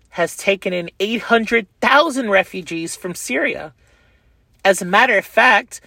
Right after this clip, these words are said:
in the past few years, starting with the Merkel, you know, the, the final years of Angela Merkel before she, uh, stopped being the Chancellor of Germany, they have taken in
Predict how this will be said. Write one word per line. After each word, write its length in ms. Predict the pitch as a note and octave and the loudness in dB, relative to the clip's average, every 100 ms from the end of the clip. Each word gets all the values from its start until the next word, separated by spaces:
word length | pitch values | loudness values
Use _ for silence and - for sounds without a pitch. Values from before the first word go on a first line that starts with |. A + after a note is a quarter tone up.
| _ - | _ -6
in 120 | F#3 | -4
the 80 | F#3 | 0
past 340 | G#3 A3+ - | 0 0 -4
few 160 | G3+ G3 | -10 -10
years, 580 | G3 A#3+ F3 F#3 - - | -6 -2 -2 -4 -8 -18
starting 420 | - F#3+ F#3+ F3+ | 0 4 4 0
with 160 | E3+ - | -6 -6
the 80 | |
Merkel, 480 | E3 A3 C4+ - F#3+ | -2 0 0 -2 -10
you 100 | A3 | -4
know, 120 | F#3+ | -2
the, 340 | E3+ E3 D3+ C#3+ - | -2 -2 -4 -8 -8
the 240 | E3 D3+ | -6 -4
final 340 | - G#3 G3 | 0 2 2
years 280 | F#3 F3 F3+ | -2 -2 -2
of 240 | E3+ D3+ - _ F3+ | -4 -6 -20 _ -8
Angela 340 | F#3 F3+ D#3 | -6 -4 -2
Merkel 380 | E3+ A#3+ - E3 | 0 0 0 -6
before 500 | D#3 - D#3+ D3+ C#3+ _ _ _ | -8 -6 -4 -4 -6 _ _ _
she, 500 | - F#3+ E3 D3 - - _ - | -12 -8 -8 -10 -18 -20 _ -4
uh, 200 | D#3 C#3 | -2 -4
stopped 320 | - D#3+ D3 | 0 -2 -2
being 320 | D3+ C#3+ C#3 | -8 -12 -14
the 160 | C3+ C3 | -14 -10
Chancellor 500 | - G3+ G3 D3+ C#3 | -4 -4 -4 -6 -6
of 100 | C3 | -6
Germany, 460 | C3+ C3 C3 E3+ - _ _ _ _ - | -10 -10 -12 -14 -16 _ _ _ _ 0
they 140 | G3+ | 2
have 100 | G#3+ | 2
taken 400 | - A#3+ - G3+ | 2 0 0 0
in 260 | A#3 G3+ | 0 -2